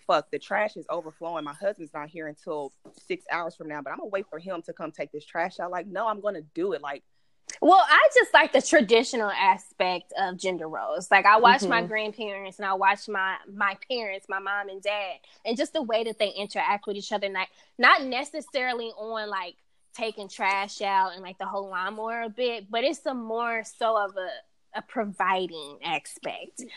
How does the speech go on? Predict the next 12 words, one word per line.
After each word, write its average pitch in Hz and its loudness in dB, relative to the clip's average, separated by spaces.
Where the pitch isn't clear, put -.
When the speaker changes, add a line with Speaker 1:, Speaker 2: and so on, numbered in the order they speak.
Speaker 2:
Like, 220 8
Speaker 3:
Mm-hmm. 214 0
Speaker 2:
my, 226 6
my 226 -2
dad 208 2
knows 214 -6
to 202 -6
hold 208 -2
down 180 -8
the 175 -6
house 170 -2
financially, 202 -4